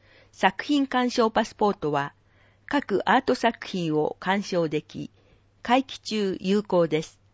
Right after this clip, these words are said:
七月二十九日までは、早期割料金で販売します。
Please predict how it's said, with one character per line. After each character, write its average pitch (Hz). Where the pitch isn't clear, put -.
七 -
月 285
二 277
十 202
九 226
日 196
ま 160
で 151
は、 139
早 247
期 247
割 208
料 214
金 160
で 139
販 190
売 175
し -
ま 151
す。 -